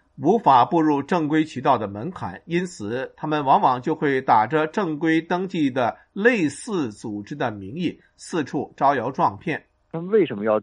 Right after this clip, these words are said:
Speaker 2: 打这些幌子？我觉得他可能就是为了骗取更多的社会资源，这种社会资源就是钱啊、名啊、利益啊这些东西。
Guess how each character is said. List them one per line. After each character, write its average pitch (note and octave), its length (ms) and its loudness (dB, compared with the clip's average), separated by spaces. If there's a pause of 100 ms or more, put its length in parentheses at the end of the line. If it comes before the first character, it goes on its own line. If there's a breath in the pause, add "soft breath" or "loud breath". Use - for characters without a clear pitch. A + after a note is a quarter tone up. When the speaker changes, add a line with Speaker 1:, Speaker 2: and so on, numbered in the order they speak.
(120)
Speaker 2:
打 - 200 2
这 B2 140 -8
些 C3 80 -2
幌 - 380 -8
子？ G#2 80 -12
我 G2 120 -8
觉 A2+ 160 -8
得 A2+ 300 -2 (340 soft breath)
他 A#2 140 -10
可 A2 100 -12
能 A2 140 -12
就 G#2+ 160 -10
是 G2+ 100 -14
为 G#2+ 140 -4
了 - 320 -12 (220)
骗 C3+ 200 2
取 - 160 -8
更 C3+ 240 -4
多 B2+ 140 2
的 A#2+ 100 2
社 B2+ 240 2
会 A2+ 140 0
资 D#3+ 260 0
源， F2 160 0 (380)
这 D3 100 -2
种 A#2 120 -2 (240)
社 C#3+ 100 0
会 A#2 140 0
资 A#2 200 -4
源 A2 260 -2
就 G#2+ 180 -6
是 F#2 240 -8 (260)
钱 A#2 220 0
啊、 B2 340 4
名 A2+ 400 -10
啊、 G2 380 -4
利 C#3 140 -4
益 G#2+ 200 -6
啊 - 260 -14 (180)
这 - 100 -12
些 - 160 -16
东 - 160 -20
西。 - 180 -20